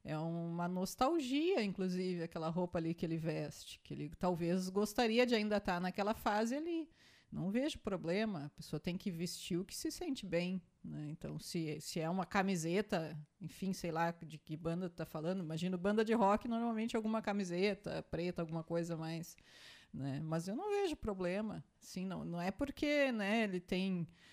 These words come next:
agora mais idade que ele tem que botar um suéterzinho ali, um negócio que, que no imaginário das pessoas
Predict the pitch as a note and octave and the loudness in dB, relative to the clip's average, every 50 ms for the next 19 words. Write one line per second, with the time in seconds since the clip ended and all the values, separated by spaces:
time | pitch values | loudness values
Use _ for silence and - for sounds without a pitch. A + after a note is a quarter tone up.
0 | - - - - E3+ D#3+ F3+ F3+ F3+ G3 F#3+ F3+ F3 F3+ G3 G3+ F#3+ F#3+ F3 D#3+ | -20 -8 -6 -6 2 4 6 6 8 6 6 4 4 4 4 4 4 4 4 4
1 | D#3+ E3 F3+ - G3+ F#3+ - A3 A#3 - A3+ A#3 B3 B3 - A#3 A3+ A#3 A#3+ A#3+ | 2 2 0 -2 -2 2 2 2 2 4 4 2 2 4 4 4 4 4 4 2
2 | A#3 - - A3 F#3+ G3 G3 A3 G3 F#3 F3+ E3+ E3+ F3+ G3 G3+ F#3 E3+ E3 D#3+ | 0 0 2 2 2 2 4 2 2 2 0 -2 -2 -2 -2 -2 -2 -2 -2 -2
3 | E3 F3+ G3 G3+ F#3+ F3+ D#3+ D#3+ D#3+ E3+ F3 - - G3 F3 - - - G3+ F3 | -2 -2 -2 -2 -2 -2 -2 0 0 0 0 -2 -2 -4 -4 -4 -2 -2 0 0
4 | D#3+ - - - - G3+ G#3 G3 G#3+ G#3+ G#3+ A3+ A#3+ A#3 A3 A3+ A#3 A3+ G#3+ A#3 | 0 -4 -10 -4 -2 0 4 6 8 8 10 10 10 10 10 10 10 10 10 8
5 | A3+ G#3+ G#3 G3 F#3+ G3+ G#3+ A3+ A#3+ B3+ - A3+ A3 G#3+ - - A#3 A3 G#3+ - | 6 6 6 6 8 10 10 10 10 10 10 8 6 6 4 6 6 6 6 6
6 | - - G#3 G3 G3+ G#3+ A#3 B3 C#4+ C#4 - - G3+ | 4 6 6 8 8 10 8 8 8 4 0 -2 -4